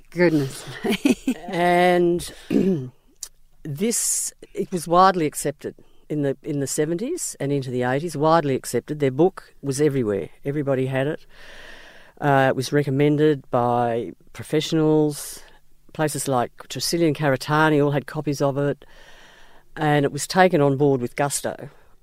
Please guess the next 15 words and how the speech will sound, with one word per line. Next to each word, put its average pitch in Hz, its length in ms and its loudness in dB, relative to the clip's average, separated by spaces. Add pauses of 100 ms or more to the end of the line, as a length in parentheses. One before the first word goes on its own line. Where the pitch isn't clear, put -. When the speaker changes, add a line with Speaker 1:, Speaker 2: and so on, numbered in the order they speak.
(240)
Speaker 2:
I 151 80 -4
mean, 160 180 2
in 226 140 2
itself, - 840 0 (340)
okay. 135 560 -4 (1080)
However, 160 640 4 (560)
we 165 160 0
then 185 220 4
had 190 140 0
a 156 60 0
decade 147 400 -2
of 131 80 -6
mothers 139 680 -6
frantic 180 540 0 (760)
because, 131 720 -4